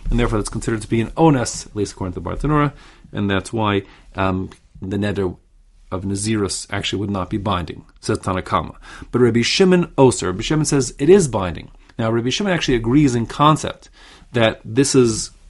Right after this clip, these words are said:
one of those nedarim which should be allowed to be annulled. Again, according to the Bartanura, as an onsen, nidre onsen, according to the Rambam, nidre shagos. But whatever the case is, Rabbi Shimon's shita, here,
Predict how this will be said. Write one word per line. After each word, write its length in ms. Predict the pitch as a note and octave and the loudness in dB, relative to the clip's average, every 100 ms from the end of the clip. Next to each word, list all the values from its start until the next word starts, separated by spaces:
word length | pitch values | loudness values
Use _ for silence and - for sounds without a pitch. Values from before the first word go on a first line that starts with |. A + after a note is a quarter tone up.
| - - - | -20 -16 -12
one 240 | A2+ B2+ A#2 | -4 0 2
of 60 | |
those 200 | A2 A2 | 2 2
nedarim 460 | A2+ A2 A#2 A2+ G#2 | 0 0 2 2 2
which 140 | G2+ | -2
should 720 | - - - - B2+ G#2+ G2+ G2+ | -4 -12 -10 -4 0 0 -2 -8
be 400 | G#2+ G#2+ G#2 - _ _ - - | -6 -4 -4 -6 _ _ -20 -16
allowed 340 | G#2+ G#2 G#2 G2 | -8 -4 -2 -4
to 80 | - | -4
be 80 | |
annulled. 480 | G#2 D#3+ D3+ A#2+ D#3+ - - _ _ _ - | 0 4 4 4 -2 -10 -20 _ _ _ -14
Again, 180 | F2+ A2 | -8 -8
according 220 | F2 F#2+ | -6 -8
to 60 | F#2+ | -6
the 80 | F#2 | -6
Bartanura, 380 | - G#2 G2 | -4 -4 -2
as 160 | - F2 | -4 -8
an 120 | F2+ | -10
onsen, 580 | - A2 G2 - G2+ F#2+ | -6 -6 -4 -4 -6 -6
nidre 300 | - F#2 F2+ | -8 -8 -6
onsen, 380 | A2 A2 G#2+ F#2+ | -4 -4 -6 -8
according 320 | - G2 F2+ | -6 -6 -6
to 120 | F#2+ | -8
the 180 | F#2 F#2 | -8 -8
Rambam, 540 | - G#2 G#2 G2+ F#2+ F2+ - - - - | -6 -2 -2 -2 -4 -6 -14 -20 -16 -6
nidre 280 | G#2 G2 | -4 -2
shagos. 720 | F2 - A2+ G#2+ A2+ A2+ - - - - | -2 -4 -4 -2 -2 -4 -6 -12 -20 -6
But 60 | - | 2
whatever 220 | D#3 G#3+ | 2 4
the 80 | F3+ | 0
case 300 | D#3+ C#3+ - | 0 -2 0
is, 320 | D#3+ C#3 B2 - - - - - - - | 2 2 0 -8 -12 -10 -6 -6 -8 -6
Rabbi 180 | A2+ A2 | -4 -2
Shimon's 380 | A2+ - E3 D3 | 0 2 2 2
shita, 420 | E3+ D#3+ F#2+ E2 - - - | 0 0 -2 -4 -8 -20 -20
here, 680 | - - C3+ B2+ C#3+ F3 | -16 -2 2 4 2 0